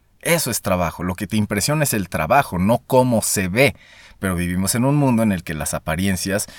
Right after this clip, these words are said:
eh, son valoradas, ¿sí? Y les digo, hay gente que vive de quedar bien,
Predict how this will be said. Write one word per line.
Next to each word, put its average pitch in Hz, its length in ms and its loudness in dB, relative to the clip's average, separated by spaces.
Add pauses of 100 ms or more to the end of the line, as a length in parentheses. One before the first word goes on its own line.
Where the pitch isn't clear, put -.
(340)
eh, 92 260 -4
son 98 400 -2
valoradas, 110 920 4
¿sí? 110 300 -2
Y 85 80 -4
les 90 180 -4
digo, 131 140 0
hay 127 80 2
gente 101 320 -2
que 104 100 -2
vive 95 220 0
de 101 100 0
quedar 87 400 -2
bien, 92 420 0